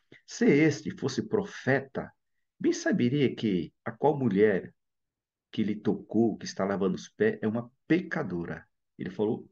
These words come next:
baixinho entre si, né? Quer dizer, é, é, é, é, o que que é? Ele já fez o papel do verdadeiro fariseu, julgar as pessoas,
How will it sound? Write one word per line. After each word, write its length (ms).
baixinho 460
entre 180
si, 420
né? 300
Quer 120
dizer, 440
é, 80
é, 580
é, 260
é, 60
o 60
que 140
que 140
é? 120
Ele 120
já 120
fez 200
o 80
papel 320
do 80
verdadeiro 500
fariseu, 560
julgar 260
as 100
pessoas, 720